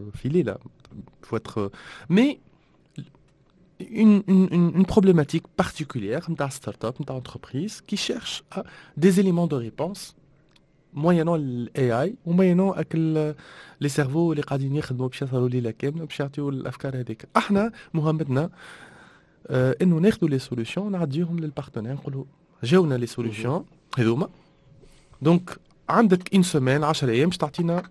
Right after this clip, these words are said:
آه، أنا هو اللوريا. كان تحب تربح إيكيب، تحب تربح زوز، تحب تربح ثلاثة، تحب تقولي: "لا، ما فما حتى إيكيب ربحت، ما فما حتى مشكل."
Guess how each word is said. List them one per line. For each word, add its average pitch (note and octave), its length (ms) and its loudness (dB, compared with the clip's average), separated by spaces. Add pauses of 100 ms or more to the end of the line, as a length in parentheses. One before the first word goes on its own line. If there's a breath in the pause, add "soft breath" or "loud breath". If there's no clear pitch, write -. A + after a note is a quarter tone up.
(320)
آه، - 240 -8
أنا F3 160 2
هو D#3+ 140 0
اللوريا. D3 540 4
كان E3 160 -4
تحب F3+ 180 -4
تربح F3 340 4
إيكيب، D#3 340 -4
تحب - 160 -18
تربح C3+ 340 -2
زوز، D#3+ 260 -2
تحب D3+ 200 -6
تربح C#3+ 360 0
ثلاثة، A3 320 4 (260 loud breath)
تحب D4 160 2
تقولي: A#3 340 0
"لا، A3 160 4
ما F3 100 2
فما F#3 200 0
حتى F3 220 -2
إيكيب C#3 300 -8
ربحت، F3 260 -6
ما - 80 -20
فما D3+ 120 -6
حتى - 200 -10
مشكل." - 280 -12